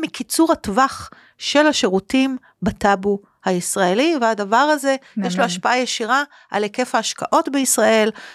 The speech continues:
Speaker 1: ובאמת על קלות עשיית העסקים בישראל. אז משהו שנראה לנו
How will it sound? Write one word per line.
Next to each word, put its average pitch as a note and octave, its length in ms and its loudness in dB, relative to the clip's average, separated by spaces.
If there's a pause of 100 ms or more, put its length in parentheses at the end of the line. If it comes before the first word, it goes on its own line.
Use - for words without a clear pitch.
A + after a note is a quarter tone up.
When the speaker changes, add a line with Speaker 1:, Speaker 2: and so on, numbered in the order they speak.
(100)
Speaker 1:
ובאמת G#3 500 2
על G#3+ 120 -2
קלות B3 560 0
עשיית A3 480 -2
העסקים F#3 580 -6
בישראל. - 560 -8 (320)
אז G3+ 140 -4
משהו D4 240 -2
שנראה A#3 400 -2
לנו A#3 340 -2